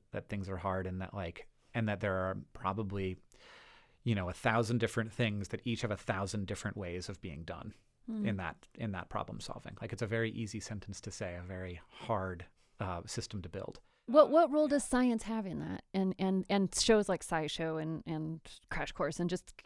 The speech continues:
Speaker 2: trying to communicate the, the excitement and the wonder and
Speaker 1: Well, I hope that, um, like, do you mean, like,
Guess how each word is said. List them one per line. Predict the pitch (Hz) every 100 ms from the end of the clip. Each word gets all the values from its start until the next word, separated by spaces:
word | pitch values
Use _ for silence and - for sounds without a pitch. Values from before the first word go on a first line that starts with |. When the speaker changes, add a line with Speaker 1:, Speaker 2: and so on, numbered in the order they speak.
| -
Speaker 2:
trying | - 254 233 226
to | 220
communicate | - 214 208 - 185 -
the, | 123 98 -
the | 170
excitement | 139 - 165 - 135 -
and | 151
the | 151
wonder | 156 147 113
and | 107 - 160
Speaker 1:
Well, | 269 262
I | 247
hope | - 359 -
that, | 196 156 - -
um, | 156 147 139 127 123 - - - - 190 - - 147
like, | 165 160 160 -
do | 143
you | 165
mean, | 160 151
like, | 143 135